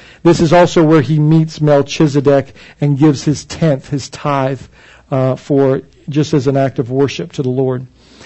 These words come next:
Now, ver-, chapter fifteen is big, huge, because we see so much of, of what faith, uh, uh, what God has done through faith in Abraham.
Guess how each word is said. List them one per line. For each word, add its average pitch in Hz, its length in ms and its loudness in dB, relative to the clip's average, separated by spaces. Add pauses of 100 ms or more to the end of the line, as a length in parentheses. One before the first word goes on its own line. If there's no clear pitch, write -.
(320)
Now, 190 160 6
ver-, 196 200 2
chapter 233 320 4
fifteen 208 480 4
is 165 160 4
big, 156 340 2
huge, 185 600 2
because 160 260 0
we 175 80 2
see 180 260 0
so 196 300 2
much 196 300 4
of, 147 220 0 (320)
of 147 200 0
what 226 180 2
faith, 185 580 2
uh, 165 360 0
uh, - 20 0
what 160 240 2
God 175 220 4
has 151 100 0
done 170 240 2
through 196 220 0
faith 160 340 2
in 170 200 0
Abraham. 139 560 0